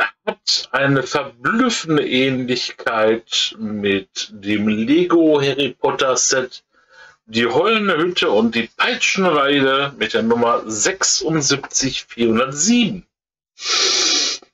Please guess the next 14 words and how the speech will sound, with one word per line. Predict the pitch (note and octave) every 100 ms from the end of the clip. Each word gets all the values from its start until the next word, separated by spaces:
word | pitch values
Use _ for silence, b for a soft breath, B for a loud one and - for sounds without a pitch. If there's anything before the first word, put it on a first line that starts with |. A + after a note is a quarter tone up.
| _ _ _ _
Hm, | A#3 C4 B3+ A3 G3 D#3+ D3+ C#3 A#2+ A#2 A2+ A2+ A2 G#2+
ja, | G#2+ G#2 A#2+ C3 A#2 G#2+ F#2+ - - - - - _ _ _ A#2+
die | B2 C3
hat | C3
auch | C#3 D#3 D3
siebenhundertsiebenundsiebzig | A2+ A2 C#3 C#3+ C3+ B2+ A2+ B2+ B2+ A#2 - A2+
Teile | - A2 C3 C#3+
und | A#2+
ist | A2+ A2+
ab | G#2+
neun | A2+ G#2+ A2 A2
Jahre | G#2+ F#2+ F#2+ -
plus. | F#2 - - - - - _ _ _ _ _ _ _ _ _ _ _ _ _ _ _ _ _ _ _ _ _ _ _ _ _ _ _ G2+
Ja, | G2 F#2+ D#2+ G2